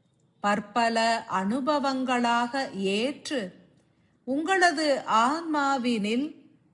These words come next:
பதிவுறச் செய்வதே எமது பணியாகும். இதன் மூலம் இயற்கையான எரிபொருள் பெருகிடும். இறைவன் என்பவர்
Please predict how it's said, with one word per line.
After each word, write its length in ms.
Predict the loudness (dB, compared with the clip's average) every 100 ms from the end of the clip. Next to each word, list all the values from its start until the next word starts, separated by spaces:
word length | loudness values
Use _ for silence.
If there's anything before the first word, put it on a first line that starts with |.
| -4
பதிவுறச் 800 | 0 0 0 -2 -2 -2 -2 -2
செய்வதே 1120 | -4 -2 -2 -2 -2 -2 -2 -2 -4 -10 -20 _ _ _
எமது 600 | -6 -4 -2 -2 -4 -6 -6
பணியாகும். 1000 | -6 -6 -4 -4 -4 -4 -4 -4 -2 -4 -6 -14 _ _ _ _ -6
இதன் 400 | -2 0 0 0
மூலம் 500 | 0 0 -2 -2 -8 -18 _ _ _
இயற்கையான 1080 | -2 0 2 0 2 2 6 8 8 6 2
எரிபொருள் 840 | 0 2 2 0 0 0 0 -2 -2
பெருகிடும். 800 | -2 -2 -2 -2 -2 -2 -2 -2 -6 -16 _ _ _ _ _ _ _ -6
இறைவன் 640 | 0 2 4 4 2 0
என்பவர் 920 | 0 0 0 0 0 0 0 -2 -6